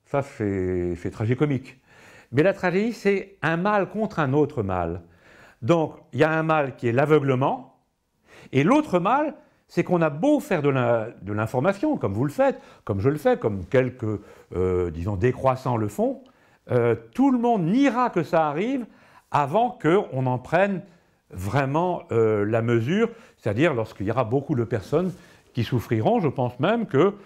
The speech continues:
euh, c'est à ce moment-là, c'est une parole de Jacques Lacan, qui fut un grand psychanalyste dans les années cinquante, soixante, qui disait, on lui posait la question, « Mais qu'est-ce que c'est que le réel ? »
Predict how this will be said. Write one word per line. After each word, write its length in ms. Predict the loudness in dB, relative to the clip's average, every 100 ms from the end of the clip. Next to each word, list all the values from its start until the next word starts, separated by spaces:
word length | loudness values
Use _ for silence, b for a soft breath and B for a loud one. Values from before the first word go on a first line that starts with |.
| B B -4
euh, 200 | 0 2
c'est 160 | 2 0
à 80 | 0
ce 120 | 0
moment-là, 460 | 0 2 2 0 B B
c'est 180 | -10 -4
une 140 | -2
parole 320 | 0 2 2 0
de 100 | 0
Jacques 240 | 0 0
Lacan, 340 | 0 0 -2
qui 140 | -2 -6
fut 140 | -4
un 100 | -4
grand 160 | 0 -2
psychanalyste 600 | -4 -2 0 0 0 -2
dans 80 | -2
les 140 | -2
années 120 | -2 -4
cinquante, 400 | -6 -4 -6 B B B B
soixante, 500 | -2 -2 2 0 0
qui 100 | -4
disait, 360 | -4 2 2 0 B B
on 60 | -2
lui 100 | 0
posait 240 | 2 2
la 100 | 2
question, « 240 | 0 -2 -2
Mais 80 | 0
qu'est-ce 200 | -2 0
que 80 |
c'est 180 | 0 0
que 80 | 2
le 100 | 2
réel ? » 600 | 4 4 4 2 -2 -6